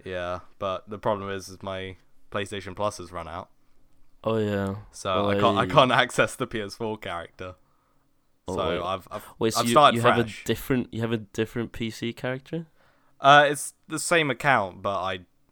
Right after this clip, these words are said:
Speaker 1: 'cause you know you can own two characters
Speaker 2: Oh,
Speaker 1: at
Speaker 2: yeah,
Speaker 1: a
Speaker 2: you
Speaker 1: time.
Speaker 2: can have, yeah, you can have
Speaker 1: Uh,
Speaker 2: different
Speaker 1: I, I
Speaker 2: characters, that's
Speaker 1: kept,
Speaker 2: true.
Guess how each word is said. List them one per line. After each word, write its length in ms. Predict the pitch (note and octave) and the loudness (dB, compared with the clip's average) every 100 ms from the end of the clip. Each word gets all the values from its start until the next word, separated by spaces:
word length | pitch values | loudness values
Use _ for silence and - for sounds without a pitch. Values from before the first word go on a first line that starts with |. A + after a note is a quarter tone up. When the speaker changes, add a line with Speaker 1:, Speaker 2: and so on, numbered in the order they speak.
| _ _ | _ _
Speaker 1:
'cause 180 | - G#2 | -12 -10
you 80 | G#2 | -4
know 100 | G#2+ | -4
you 140 | G2+ | -4
can 180 | F#2 G2+ | -6 -8
own 220 | G2 F#2 | -8 -8
two 240 | F#2 G2 F#2 | -12 -14 -10
characters 480 | G2 F#2 F2+ A2 G#2 | -6 -6 -4 -2 0
Speaker 2:
Oh, 40 | |
Speaker 1:
at 40 | |
Speaker 2:
yeah, 60 | G#2 | 0
Speaker 1:
a 20 | |
Speaker 2:
you 40 | G2+ | -2
Speaker 1:
time. 180 | G2+ G#2 | -2 -4
Speaker 2:
can 100 | G#2+ | -4
have, 240 | G2+ F#2+ | -4 -6
yeah, 180 | G2+ G2 | -6 -6
you 100 | F#2+ | -8
can 140 | - | -8
have 80 | G2+ | -10
Speaker 1:
Uh, 20 | F2+ | -6
Speaker 2:
different 580 | G2 G2+ G#2 A2 G2 G#2+ | 0 0 2 0 -2 -2
Speaker 1:
I, 60 | |
I 40 | A#2+ | 0
Speaker 2:
characters, 60 | |
that's 0 | |
Speaker 1:
kept, 300 | C3+ B2+ - | 4 2 2
Speaker 2:
true. 80 | - | -10